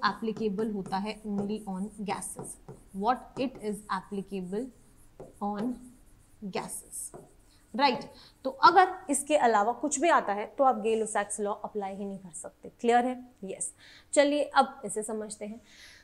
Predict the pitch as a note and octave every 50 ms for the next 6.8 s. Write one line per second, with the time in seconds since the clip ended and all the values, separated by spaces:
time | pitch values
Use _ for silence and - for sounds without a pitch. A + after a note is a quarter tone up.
0 | _ - B3 A#3+ F4 G#4 G#4+ G#4 A4 G#3+ G#3 - - - - - B3 B3 A3 A3+
1 | - - G3+ A#3 A3+ - C4 A#3 C4+ C4 C4+ C4 C4 B3+ A#3 A#3+ A#3 A3+ G3+ G3+
2 | - G3 G3 G3 A3+ A#3 G#3 G#3+ G#3 A#3+ A#3 - - - - - B3 A3 G3+ A3
3 | A#3 - - - - - - - - - - - - - - - - - - F4+
4 | F#4 F#4 G4 G4+ G4 F#4+ - - - A#3+ A#3 G#3+ A#3 A3+ G3+ G3 G3+ G3 - -
5 | F#3+ F#3 G#3 - - - - - - - - - - _ _ - - - - A#3+
6 | B3+ C4+ C#4 - - - - - G3 F3+ E3+ - - - -